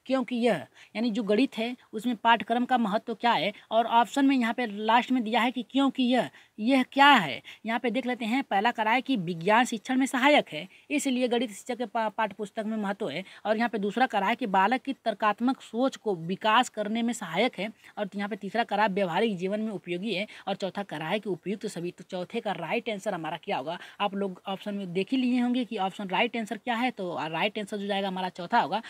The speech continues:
कि जो यहाँ पे विज्ञान, अ, विज्ञान शिक्षण में सहायक होता है, गणित जो पाठ्यक्रम होता है, ये विज्ञान में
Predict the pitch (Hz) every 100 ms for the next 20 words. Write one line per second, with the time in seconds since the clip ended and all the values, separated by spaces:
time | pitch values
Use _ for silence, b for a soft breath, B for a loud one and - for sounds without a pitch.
0 | B - 202 220 233 214 220 208 180 165
1 | 202 220 247 262 - _ 240 220 190 180
2 | 220 214 208 - 247 240 226 180 240 214
3 | 208 175 196 226 214 226 214 190 - 240
4 | 175 190 190 233 B B 226 190 180 175
5 | 220 233 220